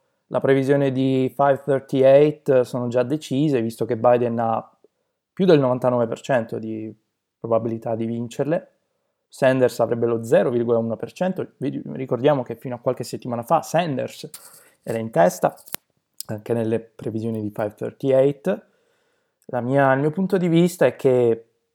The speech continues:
siano, i giochi ormai non siano più aperti,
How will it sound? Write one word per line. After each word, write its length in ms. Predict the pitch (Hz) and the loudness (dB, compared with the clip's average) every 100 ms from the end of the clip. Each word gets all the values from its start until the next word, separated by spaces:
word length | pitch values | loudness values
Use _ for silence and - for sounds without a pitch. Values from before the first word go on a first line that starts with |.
| _ _ _ _ _ _ _ _ _ | _ _ _ _ _ _ _ _ _
siano, 600 | - 147 143 139 127 _ | 0 4 6 4 -2 _
i 200 | 151 127 | -6 -6
giochi 320 | 117 139 147 151 | 2 2 4 2
ormai 640 | 127 131 127 131 127 123 | 2 4 4 2 0 -2
non 180 | 120 117 | -4 -8
siano 600 | - - - 131 117 113 | -14 -20 -6 -4 -2 -4
più 140 | 123 | -6
aperti, 520 | 113 113 110 - _ | -4 -4 -6 -12 _